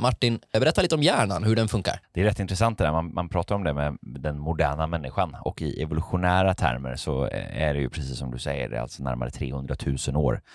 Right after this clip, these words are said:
Speaker 1: Är den moderna människan egentligen en robot?
Speaker 2: Mm, <laughs> eller hur? Den hypermoderna. Möjligen roboten är mänsklighetens död kanske.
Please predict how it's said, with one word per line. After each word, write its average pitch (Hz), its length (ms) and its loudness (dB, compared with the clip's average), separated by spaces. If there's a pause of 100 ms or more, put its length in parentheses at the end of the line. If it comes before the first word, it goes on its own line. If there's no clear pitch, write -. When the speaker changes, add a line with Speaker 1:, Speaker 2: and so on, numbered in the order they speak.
(160)
Speaker 1:
Är 107 80 6
den 104 140 8
moderna 113 360 10
människan 104 640 8
egentligen 92 400 4
en 87 180 4
robot? 98 560 2 (100)
Speaker 2:
Mm, 76 300 2 (120)
<laughs> - 180 -2
eller 69 100 -2
hur? 69 260 2 (520)
Den 78 120 -4
hypermoderna. 76 760 2 (180)
Möjligen 98 380 6
roboten 92 600 4
är 76 340 2
mänsklighetens 82 680 -4
död 101 320 2
kanske. - 280 -4